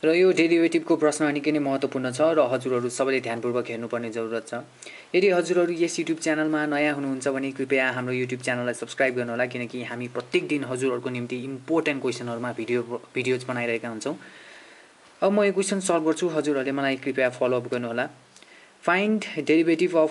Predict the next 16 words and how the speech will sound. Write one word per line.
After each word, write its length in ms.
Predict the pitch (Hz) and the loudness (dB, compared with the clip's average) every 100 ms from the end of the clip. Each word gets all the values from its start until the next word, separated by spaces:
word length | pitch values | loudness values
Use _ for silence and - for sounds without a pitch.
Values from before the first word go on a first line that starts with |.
| 151 | 4
y 220 | 143 143 | 4 4
with 160 | 139 135 | 2 -2
respect 440 | 139 - 135 - | -4 -2 -6 -2
to 220 | 135 131 | 0 0
x 140 | 127 120 | 0 -2
when 420 | 120 131 131 - | -2 -2 -6 -8
e 80 | 143 | -4
को 120 | 147 | -2
power 320 | 139 127 123 | 2 2 2
xy 360 | 120 123 120 117 | 0 -2 -2 -2
is 80 | 120 | -6
equal 220 | 120 113 | -6 -6
to 280 | 113 - 113 | -8 -6 -4
xy 140 | 107 | -4
छ। 100 | - 113 | -6 -12
यी, 200 | 117 | -10